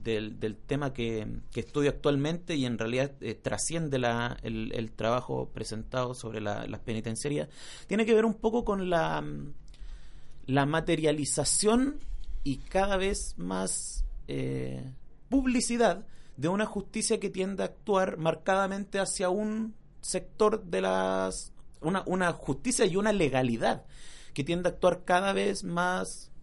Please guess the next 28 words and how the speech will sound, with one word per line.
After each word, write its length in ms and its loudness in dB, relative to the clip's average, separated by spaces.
evidentemente 1120 2
contra 360 2
un 160 0
sector 500 0
de 120 2
la, 520 4
de 520 -2
la 100 4
sociedad 600 2
y, 460 -2
eh, 540 0
haciéndose 460 -2
el 80 -2
ciego, 360 4
por 100 4
así 180 0
decirlo, 400 0
en, 240 -4
en, 260 -6
usando 360 -4
la 100 0
figura 320 2
de 100 0
la 80 -2
justicia, 640 -6
hacia 320 2
el 80 -2
otro, 600 -2